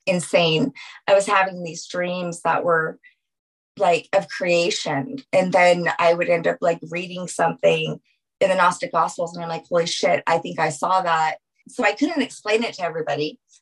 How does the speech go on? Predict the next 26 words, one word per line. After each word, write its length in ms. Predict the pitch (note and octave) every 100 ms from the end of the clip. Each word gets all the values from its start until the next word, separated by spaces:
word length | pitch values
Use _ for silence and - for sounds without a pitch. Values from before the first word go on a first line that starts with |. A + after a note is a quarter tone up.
| _
I 40 | G3+
can't 180 | B3+
even 140 | A#3+ G#3+
explain 340 | F3+ - F#3+
it 80 | E3
to 160 | - G3+
you 60 |
right 180 | F3 E3
now 140 | D#3+
'cause 160 | - F3
it, 120 | D#3 - _ _
you 120 | F3+
mean, 300 | E3+ C#3+ - -
we 180 | F#3+ F#3+
don't 180 | D3+
have 160 | E3+ E3+
enough 160 | D#3+ D#3+
time. 320 | - G#3+ E3+
Your 120 | D3
head 260 | - A#3 A3
would 160 | -
probably 380 | - D3+ D3+ D3
blow 140 | D3+ D3
off 180 | D3
your 80 | D#3
body. 420 | C#3 C#3 C3+ A#3